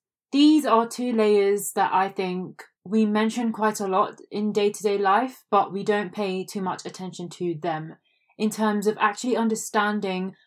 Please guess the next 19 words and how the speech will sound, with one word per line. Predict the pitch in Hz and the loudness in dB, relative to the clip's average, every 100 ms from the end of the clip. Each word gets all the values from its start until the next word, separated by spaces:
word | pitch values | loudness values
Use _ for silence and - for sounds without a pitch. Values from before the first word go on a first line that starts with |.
| _ - | _ 2
what | 226 233 - | 4 4 2
they | 233 | 2
mean | 214 196 190 | 0 -2 -4
in | 185 | -2
our | 180 | -2
relationships | 175 175 190 226 220 240 - - _ _ - | -2 -4 -4 -4 -6 -6 -6 -10 _ _ -4
and | 247 | 0
understanding | 254 247 - 254 269 269 262 | 0 0 2 4 4 0 0
that | 220 202 202 - | 2 2 0 -4
they | - 214 | 0 2
are, | 214 208 208 208 - - | 4 6 6 2 -2 -8
of | 180 - | -8 0
course, | 226 220 226 - | 6 6 4 -6
two | - 226 233 | -6 -4 -4
separate, | 226 - 247 247 220 165 - - _ - | -6 -4 -6 -2 -4 -4 -8 -20 _ -6
distinct | 226 226 - 247 247 226 190 | -4 -4 -4 -2 -2 -4 -6
layers, | 202 214 165 131 202 - - _ - | 0 0 0 -4 -8 -10 -14 _ -6
and | 208 208 | -2 2
they | 202 208 | 2 2